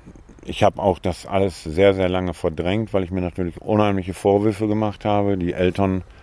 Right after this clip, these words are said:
die Brüder kamen mir in unserer Gegend natürlich öfter entgegen und wollten immer wissen, wie ist das passiert. Ich hab immer wieder gesagt, er hat gesagt, laufen und er ist gelaufen.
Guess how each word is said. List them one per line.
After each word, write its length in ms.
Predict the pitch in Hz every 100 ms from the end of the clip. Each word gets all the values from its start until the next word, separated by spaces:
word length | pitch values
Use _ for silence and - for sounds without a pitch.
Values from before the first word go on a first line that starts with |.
| -
die 100 | 101
Brüder 520 | 90 82 98 98 95 90
kamen 300 | 95 95 92
mir 120 | 87
in 120 | 87
unserer 260 | 90 85 82
Gegend 260 | 90 90
natürlich 340 | 82 95 82 -
öfter 280 | 90 -
entgegen 420 | 82 76 92 95 82
und 140 | 80
wollten 240 | 87 80
immer 200 | 85 85 82
wissen, 220 | - 78
wie 60 |
ist 140 | 80 85
das 100 | -
passiert. 480 | 73 - 110 113 - - - - - - - - - - - - -
Ich 180 | 104 -
hab 180 | 98 - -
immer 360 | 120 135 131 120
wieder 220 | 113 110
gesagt, 380 | 104 104 - -
er 240 | 95 95 95
hat 160 | -
gesagt, 540 | 104 82 90 87 - - - - - -
laufen 600 | 82 92 101 107 117 107 - - - -
und 200 | 80 -
er 160 | 78
ist 140 | 78 -
gelaufen. 460 | 76 65 - -